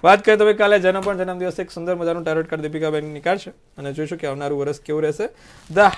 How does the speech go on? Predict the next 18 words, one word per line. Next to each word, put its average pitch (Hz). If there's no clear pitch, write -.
High 233
Priest 220
કરીને 190
કાર્ડ 180
છે, 214
કહેવાય 180
છે 185
કે 190
ભાઈ 185
સેકન્ડ 214
મેજર 202
અલકાના 185
કાર્ડ 180
છે, 226
ટેરોટમાં 165
સેકન્ડ 165
મેજર 165
અલકાના. 170